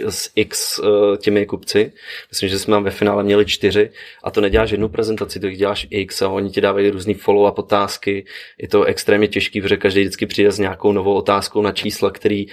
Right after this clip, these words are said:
zase musí znova přepočítat nebo postavit ten data model nějak jinak. Takže to žere strašně času.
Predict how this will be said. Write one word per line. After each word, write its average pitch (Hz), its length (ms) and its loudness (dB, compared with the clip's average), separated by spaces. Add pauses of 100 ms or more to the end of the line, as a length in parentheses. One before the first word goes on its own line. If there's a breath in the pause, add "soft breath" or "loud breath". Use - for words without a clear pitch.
(260 loud breath)
zase 101 280 2
musí 107 240 0
znova 98 240 2
přepočítat 101 540 0
nebo 101 160 0
postavit 101 400 -2
ten 107 120 2
data 98 240 0
model 101 300 2
nějak 101 240 -4
jinak. 98 380 -2 (320 loud breath)
Takže 98 200 0
to 107 120 2
žere 101 200 4
strašně 101 380 -2
času. 104 480 -4